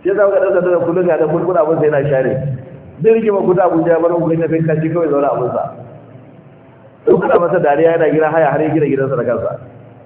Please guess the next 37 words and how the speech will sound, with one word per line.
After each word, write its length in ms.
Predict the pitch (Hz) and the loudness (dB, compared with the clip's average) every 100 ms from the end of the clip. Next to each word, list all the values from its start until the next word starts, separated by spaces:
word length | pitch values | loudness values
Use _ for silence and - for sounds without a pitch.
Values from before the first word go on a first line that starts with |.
| - - - - - - - - - - - - - - - - - - - - - | -20 -20 -20 -20 -20 -20 -20 -20 -20 -20 -20 -20 -20 -20 -20 -20 -20 -20 -20 -12 -4
Da 60 | 160 | 0
bai 220 | 165 160 | 2 2
kawo 200 | 196 202 | 2 2
kansa 200 | 202 185 | 2 2
sauki 240 | 185 185 185 | 0 0 0
ba. 120 | 180 180 180 - - - - - - - | 0 -2 -6 -10 -14 -20 -20 -20 -20 -6
Ya 220 | - 180 - | 0 2 2
ce 140 | - 190 | 0 -2
shi 80 | 180 | 0
sai 120 | 190 | 0
ya 160 | 190 185 | 2 2
zauna 300 | 185 190 185 | 2 2 0
a 100 | 156 | 0
Wuse 440 | 151 160 170 185 185 175 180 - 180 - - - - - - 123 | 0 0 0 2 2 2 -2 -4 -8 -12 -20 -20 -20 -20 -14 -6
Zone 260 | 139 139 139 | -2 0 0
two. 320 | 165 160 165 - - - - - - - - - - - - - - - - - - _ - 123 | -2 -2 -2 -4 -6 -10 -20 -20 -20 -20 -20 -20 -20 -20 -20 -20 -20 -20 -20 -20 -20 _ -14 -4
An 120 | 190 | -2
samu 160 | 208 190 | 0 0
matsala 240 | 196 190 180 | 0 0 0
ko 80 | 175 | 0
ba 100 | 156 | 0
samu 220 | 147 143 | 0 -2
matsala 200 | 147 135 - | 0 0 -2
ba? 80 | - - - 143 - - - - - - - - - - | -4 -6 -10 -14 -16 -20 -20 -20 -20 -20 -20 -20 -20 -2
Ko 140 | 214 214 | 2 4
kawai 200 | 240 240 | 4 4
ka 100 | - | 0
ce 60 | 190 | 2
ba 80 | 190 | 2
shi 80 | 190 | 0
ka 100 | 170 | 0
je 60 | 180 | 0
ka 80 | 165 | 0
wuta 220 | 165 165 160 | -2 0 0
amarya 240 | 170 170 | 0 0
mai 140 | 165 139 | 0 0
tsada. 280 | 107 120 | -2 -2